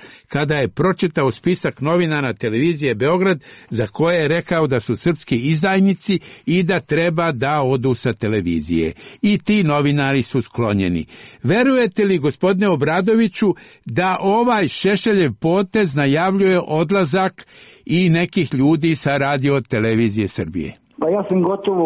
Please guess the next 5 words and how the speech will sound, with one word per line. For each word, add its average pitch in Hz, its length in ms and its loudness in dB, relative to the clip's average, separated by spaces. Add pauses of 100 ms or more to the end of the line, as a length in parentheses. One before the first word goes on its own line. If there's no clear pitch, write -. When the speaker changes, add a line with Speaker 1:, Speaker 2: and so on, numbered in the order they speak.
Speaker 2:
ubeđen 147 720 2
da 131 100 2
je 127 420 2
sledeći 139 560 0
medij 131 460 0